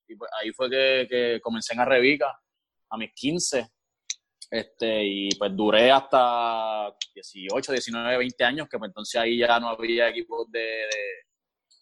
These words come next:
pues, de mayor de edad, y, pues, eso le das Power League, Junior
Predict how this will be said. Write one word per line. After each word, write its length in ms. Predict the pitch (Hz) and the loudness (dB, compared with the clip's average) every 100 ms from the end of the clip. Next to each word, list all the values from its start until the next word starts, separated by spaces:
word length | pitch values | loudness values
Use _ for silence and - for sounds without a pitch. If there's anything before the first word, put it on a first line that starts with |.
| - _ _ | -20 _ _
pues, 140 | 110 | -6
de 80 | 107 | -4
mayor 340 | 113 110 120 147 | 0 2 4 4
de 160 | 147 | 4
edad, 240 | 135 147 170 | 6 6 4
y, 200 | 156 139 | -2 -4
pues, 180 | 120 | -6
eso 140 | 113 131 | -6 -4
le 80 | 127 | -4
das 100 | 120 | 0
Power 260 | 123 110 104 | 0 0 -2
League, 420 | 107 135 143 135 | 2 2 2 0
Junior 180 | 120 | -2